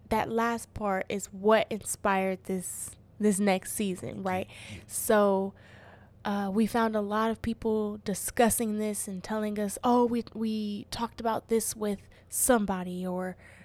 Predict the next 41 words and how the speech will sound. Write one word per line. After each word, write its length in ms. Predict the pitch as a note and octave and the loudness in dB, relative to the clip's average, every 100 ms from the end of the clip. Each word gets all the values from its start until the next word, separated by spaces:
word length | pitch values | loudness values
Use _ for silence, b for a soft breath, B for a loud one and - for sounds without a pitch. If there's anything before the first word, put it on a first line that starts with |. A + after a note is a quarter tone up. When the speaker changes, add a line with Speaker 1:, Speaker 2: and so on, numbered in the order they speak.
| - | -4
Speaker 1:
you 100 | A3+ | 0
Speaker 2:
Mm-hmm. 80 | G#3 | 0
Speaker 1:
know, 140 | G3 | 2
"referred 380 | G#3 G#3 B3+ B3 | 0 2 2 4
this 160 | B3 - | 2 0
to 100 | A3+ | -2
somebody 640 | - C#4 B3 A3 G3+ G3 | 2 4 4 4 2 0
because 300 | G3 G3 F#3+ | -2 -4 -4
we 100 | G#3+ | -4
thought 240 | - G#3+ - | -2 -2 0
they 80 | A3+ | -2
could 180 | A3+ | -2
use 300 | A3 A3 A3+ | 0 2 4
it 140 | A3+ A3+ | 4 4
in 220 | G#3 G#3 | 0 0
their, 420 | G3+ G#3+ G#3+ G#3+ G#3 B B B B - - - - | 2 4 4 2 0 B B B B -20 -20 -20 -2
you 180 | A#3 A#3+ | 4 6
know, 440 | F#3+ F#3 G3 A3 - - | 6 2 0 -4 -8 -10
daily 380 | G3+ A#3 A#3+ A3+ | 2 4 6 2
lives." 560 | A3+ A3 G3+ G#3 G#3 - B B B B | 2 2 2 -2 -8 -12 B B B B
So 200 | - A#3 | -6 -2
I 160 | G#3+ G#3 - | -2 -4 0
think 540 | E4 E4+ F3+ - - - - - - - - | 4 4 2 -4 -18 -20 -20 -20 -20 -20 -6
it's 220 | - A#3 - | -2 -2 -4
gonna 200 | B3 A3 | -4 -4
be 140 | A3 | -6
great 500 | G3 G#3 A3+ G3+ - - | -6 2 2 2 -6 -12
to 100 | - | -2
make 240 | G3+ F#3+ - | -2 -2 -6
this 200 | G3 - | -8 -8
shift. 320 | - A3 G3+ - b b b | -4 -4 -6 -14 b b b
Speaker 2:
So 400 | - C4 E3+ A2 - | 0 2 2 -4 -10
the 100 | C3+ | -8
next 380 | D3 A#3 - | -6 -6 -6
shift 320 | - A#3+ E3+ - | -6 0 0 0
that 160 | B2+ | -4
we're 80 | C3 | -4
going 180 | C3+ C3 | -2 -2
to 80 | A#2+ | -4
get 220 | B2+ - | -6 -8
to 300 | - G2 G#2 | -8 -8 -10